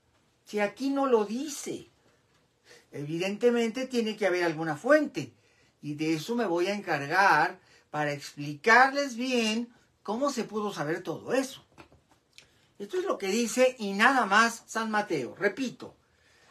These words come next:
Y al entrar en la casa, vieron al niño con su madre María, y postrándose lo adoraron,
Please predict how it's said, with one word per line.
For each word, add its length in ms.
Y 100
al 120
entrar 400
en 120
la 140
casa, 600
vieron 320
al 180
niño 300
con 160
su 160
madre 380
María, 640
y 100
postrándose 800
lo 140
adoraron, 580